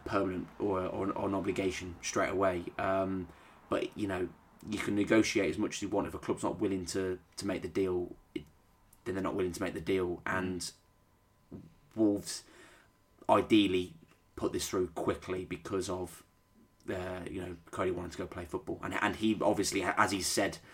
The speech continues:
Speaker 1: since then in, in, in interviews, uh, since the signing's been made public, that he was very keen to get it done quickly. So, so it happened. Simple as that.
Speaker 2: Good stuff, mate.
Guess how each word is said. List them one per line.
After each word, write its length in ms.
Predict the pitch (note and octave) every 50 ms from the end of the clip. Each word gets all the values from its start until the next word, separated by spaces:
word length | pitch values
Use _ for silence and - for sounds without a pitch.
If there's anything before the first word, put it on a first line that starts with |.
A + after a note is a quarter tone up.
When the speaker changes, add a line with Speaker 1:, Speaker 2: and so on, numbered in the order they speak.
| - - - - - _ -
Speaker 1:
since 320 | - - A2+ F2+ D#2+ -
then 300 | - F#2 F2+ F2 E2 - - -
in, 80 | G2+
in, 640 | F#2 F2 F2+ - - G2+ F#2 - - G2+ F#2+ F2+ -
in 120 | - - F#2+
interviews, 540 | F#2+ F#2 - - - F#2 F#2 E2+ - - - -
uh, 320 | - F#2 F#2 F#2 F2+ F2+ -
since 240 | - - F2 - -
the 60 | -
signing's 380 | - - G2 F#2+ F2+ F2 E2+ D#2+
been 300 | - F#2 F#2 F#2 F2 F2
made 260 | F#2 G2+ F#2+ F2+ -
public, 380 | - G2+ F2 F2 F2+ F2 E2 -
that 220 | G2 F#2+ F2+ - - - - - - - - - _ _
he 100 | - G#2+
was 140 | F#2+ F#2 F2
very 220 | F#2+ F2 F2+ E2+
keen 220 | - - F#2 F2+
to 60 | E2 -
get 80 | F#2 F2+
it 100 | - -
done 140 | F#2 F2+
quickly. 380 | E2 - - F2+ - - G2 E2
So, 360 | D#2 - - F#2+ F#2 F#2+ F2+ E2+ - - _ _ - - _ _ _ _ _ _ _ _ _ _ _ _ _ -
so 120 | - G2+
it 80 | F2 -
happened. 380 | - F#2+ F2 - F2+ F2+ E2+ - - _ _ _ _ _ _ _ _ _ _ _ _ - - _ _ _ -
Simple 240 | - - G2 - -
as 60 | F#2+
that. 200 | G2+ G#2 G2 - - - _ _ - - - - - - - - - - - - - - - - - - - -
Speaker 2:
Good 140 | - D3 -
stuff, 260 | - - D3 C3+ -
mate. 240 | C3 A#2+ A#2+ C3